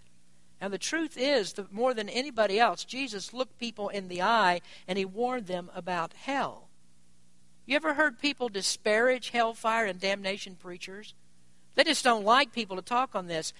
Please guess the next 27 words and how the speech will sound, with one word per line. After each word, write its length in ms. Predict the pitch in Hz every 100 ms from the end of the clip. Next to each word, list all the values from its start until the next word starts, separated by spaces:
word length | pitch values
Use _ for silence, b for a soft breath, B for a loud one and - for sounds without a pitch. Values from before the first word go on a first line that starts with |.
| b b b
Well, 180 | - 220
you 140 | 202 233
might 220 | 254 302
as 120 | 277
well 180 | 247 226
throw 340 | - 226 220
Jesus 560 | 175 190 254 214 196 185
into 200 | 208 190
the 80 | 190
ones 300 | 208 214 190
that 160 | 180
you 80 | 208
want 140 | 190
to 40 | 170
criticize, 720 | - 254 208 - 170 170 170
because 340 | 185 190 175
he's 340 | - 262 233 175
the 100 | 190
one 180 | 190
that 140 | 180 -
talked 320 | 214 190 -
about 240 | 180 175
it 100 | 175
more 220 | 180 185 175
than 180 | 165 -
anybody 560 | 175 165 151 156 151
else. 540 | 147 104 - - -